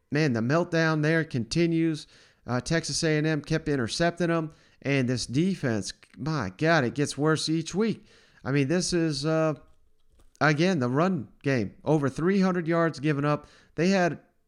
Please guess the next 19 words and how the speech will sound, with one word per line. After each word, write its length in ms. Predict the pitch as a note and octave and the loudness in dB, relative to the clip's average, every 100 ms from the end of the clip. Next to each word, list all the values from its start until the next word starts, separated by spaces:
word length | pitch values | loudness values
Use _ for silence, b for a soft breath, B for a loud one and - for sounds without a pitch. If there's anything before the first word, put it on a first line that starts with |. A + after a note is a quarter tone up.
| _ _ _ C3 | _ _ _ 0
damn 200 | F3 G3 | 2 4
near 120 | E3+ | 2
three 280 | D3+ E3+ E3 | 2 2 4
hundred, 420 | E3+ D#3+ D#3+ D3 | 4 2 0 0
uh, 220 | D3+ D3 - | 2 0 0
rushing 340 | D3+ F3 F3 E3+ | 0 2 2 2
yards 300 | F3+ E3 D3+ - | 2 2 -4 -2
at 100 | E3+ | 2
halftime. 540 | G3+ A#3+ - C3+ G2 - b b b b b _ D#3 | 2 2 -2 -2 -4 -8 b b b b b _ -2
Uh, 100 | D3 | 0
Spiller 640 | - E3 F3+ F#3+ F#3+ F3 - - | 0 2 4 4 2 -2 -8 -4
and 220 | C3 - | -2 -2
Achane 720 | - D#3 F3 F3 F3 F3 E3 D3 - _ A2+ | 0 2 4 4 2 2 0 -8 -20 _ 0
did 200 | D#3 D3 | 2 4
whatever 240 | D#3+ D3 | 2 2
the 80 | C#3 | 2
hell 160 | C#3+ C3 | 2 2
they 120 | A#2 | 0
wanted. 440 | B2+ D#3+ F3 E3+ | 2 2 2 0